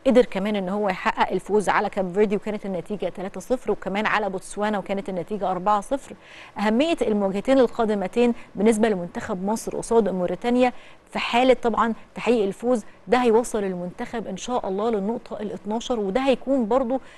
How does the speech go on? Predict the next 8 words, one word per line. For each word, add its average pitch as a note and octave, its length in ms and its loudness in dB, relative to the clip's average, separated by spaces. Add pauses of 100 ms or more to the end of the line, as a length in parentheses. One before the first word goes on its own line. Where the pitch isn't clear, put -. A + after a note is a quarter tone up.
(120)
يعني F3 400 -2 (100)
بالشكل A#3 400 -2
ده B3 80 2
حسم B3+ 400 -2 (200)
التاهل A3+ 380 0
خلاص G#3+ 340 -2
لكاس A3+ 320 -6
الأو-، G3+ 280 -2